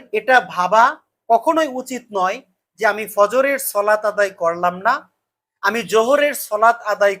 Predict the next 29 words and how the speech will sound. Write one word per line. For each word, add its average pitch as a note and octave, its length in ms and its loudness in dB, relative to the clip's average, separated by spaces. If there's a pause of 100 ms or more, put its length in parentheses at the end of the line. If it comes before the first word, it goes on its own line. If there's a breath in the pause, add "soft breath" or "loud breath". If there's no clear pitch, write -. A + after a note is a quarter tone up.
করব F3 340 -8
না। A#3 140 2 (680)
এমতো E4+ 380 4 (140)
অবস্থায় C4 520 2
মহান A3 360 0
রব্বুল G3 360 -2
আলামিন G3+ 480 0
আমার F3+ 300 -4
কাজের G3+ 360 -4
মধ্যে E3+ 240 -10
বরকত F3 480 -2
দিবেন, E3 280 -4 (680)
আমাকে G3 360 0
নিয়ামত G3+ 500 -2
দান F3+ 180 4 (100)
করবেন, E3+ 340 -2 (140)
এটা F#3+ 300 -4
কখনো A3 340 -6
হতে F3 300 -6 (120)
পারে D#3+ 280 -4 (140)
না। E3 100 0 (1120)
মহান A3 340 6
রব্বুল B3 300 2
আলামিন G3+ 400 4
এর F#3 140 2 (100)
পরেও G3 320 2
আমাকে F3+ 420 -2
আপনাকে E3+ 440 -4
নিয়ামত F3 440 -6